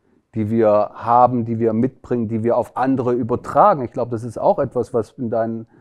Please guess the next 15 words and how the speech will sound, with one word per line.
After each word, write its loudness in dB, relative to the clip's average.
Arbeiten 0
doch -4
immer 0
auch, -4
auch -8
mitschwingt. -4
Ich -20
denke -2
auch 0
jetzt -6
in -2
der, 4
die -4
du -4
uns -6